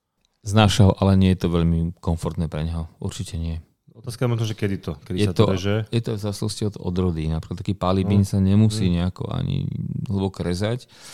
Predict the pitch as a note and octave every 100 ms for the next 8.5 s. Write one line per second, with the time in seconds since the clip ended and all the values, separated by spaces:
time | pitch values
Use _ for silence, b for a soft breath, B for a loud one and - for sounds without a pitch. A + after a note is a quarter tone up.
0 | B - F#2 F#2+ G2+ F2+ G2 F#2 G2 G2
1 | - F2 F2+ - D#2 D#2 D#2 - F2+ F2+
2 | F2+ F2 E2+ _ _ - G2 F#2+ - F#2+
3 | - F#2+ - F2 F2+ F2+ - E2+ - F2+
4 | - D#2+ D2+ - D#2+ G2+ - F2+ E2 D#2
5 | - - E2+ E2 F2+ F#2 F2+ - F2+ G2+
6 | - F2+ A2 - B B B B - F2
7 | F2 F#2+ - _ - - - F#2 F2+ E2
8 | D#2+ D#2 - F#2+ A#2+